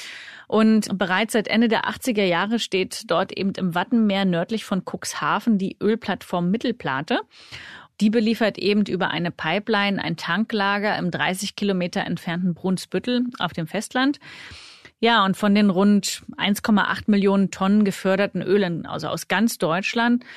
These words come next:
kommen etwas weniger als die Hälfte eben von dieser Plattform im Wattenmeer. Und der Betreiber denkt nun, ja, da geht auf jeden Fall noch mehr. Und der Betreiber ist wieder Wintershall Dea.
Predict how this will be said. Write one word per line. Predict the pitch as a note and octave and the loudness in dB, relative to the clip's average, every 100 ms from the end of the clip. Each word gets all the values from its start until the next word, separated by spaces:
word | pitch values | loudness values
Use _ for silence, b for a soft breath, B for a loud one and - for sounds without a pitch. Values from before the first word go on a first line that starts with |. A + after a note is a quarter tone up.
| B B B | B B B
kommen | - G3+ G3+ | -2 0 2
etwas | - - F#3 D#3+ | -2 -2 -2 0
weniger | G3 B3 B3+ G3+ | 2 4 4 2
als | - F3+ | 0 -2
die | G3 | -4
Hälfte | E3+ F3 G#3 - | 0 0 0 -4
eben | F#3+ F#3 | -4 -2
von | F3+ F3 D#3+ | -2 -2 0
dieser | F#3+ A3 G#3 F#3 - | 0 2 2 -2 -8
Plattform | - E3+ - - F3+ E3+ E3+ | -6 -6 -6 -6 -2 -2 -2
im | F3+ E3 | -2 -2
Wattenmeer. | D3 - D3 - - - B B B B B B | -2 -4 -4 -4 -8 -8 B B B B B B
Und | G3+ G3+ G3+ F#3+ - | 2 4 4 2 -2
der | G3+ | 0
Betreiber | G3 - E3+ F#3+ A#3 | -2 -2 0 2 2
denkt | G#3+ A3+ A3 | 2 2 4
nun, | A3+ A#3 A3 G#3 | 4 4 2 2
ja, | F4+ F#3+ - E3 | 2 2 0 -6
da | F3 | -6
geht | F3 | -4
auf | F#3 - | -6 -2
jeden | F#3+ | -2
Fall | F#3+ F#3+ | 0 -2
noch | F3+ D#3 | -4 -4
mehr. | D#3+ E3+ G3 D4 F4+ B B B B B B | -2 0 2 2 0 B B B B B B
Und | - G#3+ | 0 2
der | |
Betreiber | G3+ G3 G3 A3 A3 | 2 0 2 2 2
ist | G3 | 0
wieder | A3 G#3 F#3 | 0 2 2
Wintershall | G3 G#3+ F#3+ F#3+ F3+ F3+ | 0 0 -2 0 0 0
Dea. | F3 F3+ A#3+ D4 | 0 2 2 2